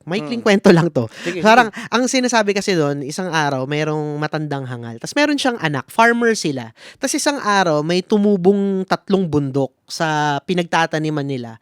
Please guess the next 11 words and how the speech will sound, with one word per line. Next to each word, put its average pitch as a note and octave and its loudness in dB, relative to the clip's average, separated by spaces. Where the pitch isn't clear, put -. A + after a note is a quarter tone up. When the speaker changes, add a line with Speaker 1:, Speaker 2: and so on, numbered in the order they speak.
Speaker 1:
So, A3 6
yung B3 6
araw, D3 2
hindi F3+ -4
naarawan D#3 0
yung C3+ -8
crops - -12
nila. A2+ -12
Speaker 2:
Hmm. A#2+ -16
Speaker 1:
Tas, - -4
ang C#4+ -2